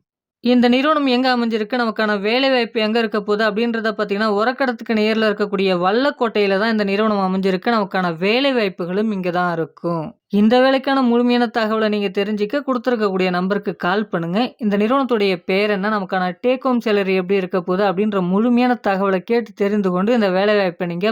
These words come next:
பயன்படுத்திக்கலாம். இந்த வேலை வாய்ப்பு தகவலை உங்க ஃப்ரெண்ட் சர்க்கிள்ல இருக்கவங்களுக்கும் ஷேர் பண்ணுங்க. மறக்காம நம்மளுடைய WhatsApp and Telegram குரூப்லயும் ஜாயின் பண்ணிக்கங்க. லிங்க் பாத்தீங்கன்னா டிஸ்கிரிப்ஷன்ல இருக்கு.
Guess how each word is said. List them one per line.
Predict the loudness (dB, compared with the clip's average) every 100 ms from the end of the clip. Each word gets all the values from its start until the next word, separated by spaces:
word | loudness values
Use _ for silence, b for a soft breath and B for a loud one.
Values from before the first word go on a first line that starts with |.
| -2
பயன்படுத்திக்கலாம். | -2 0 -2 -4 -6 -6 -2 0 0 -2 -8 _ _ -2
இந்த | 2
வேலை | 4 4
வாய்ப்பு | 4 2 0
தகவலை | 0 0
உங்க | 0
ஃப்ரெண்ட் | -2 -4 -2
சர்க்கிள்ல | -2 0 0
இருக்கவங்களுக்கும் | 0 0 -2 -2 -4
ஷேர் | -2 -2 0
பண்ணுங்க. | -2 -2 -2
மறக்காம | 0 -2 -2 0 0
நம்மளுடைய | 0 0 0 0
WhatsApp | 0 0 0 -4 -4
and | -4 -2
Telegram | -2 0 0 0
குரூப்லயும் | -2 -2 0 0
ஜாயின் | 0 0 0 -2
பண்ணிக்கங்க. | -4 -4 -4 -2
லிங்க் | 0 -2 -2
பாத்தீங்கன்னா | -6 -4 -4 -2
டிஸ்கிரிப்ஷன்ல | -2 -4 -2 -4 -2 -2 0 0
இருக்கு. | -2 -4 0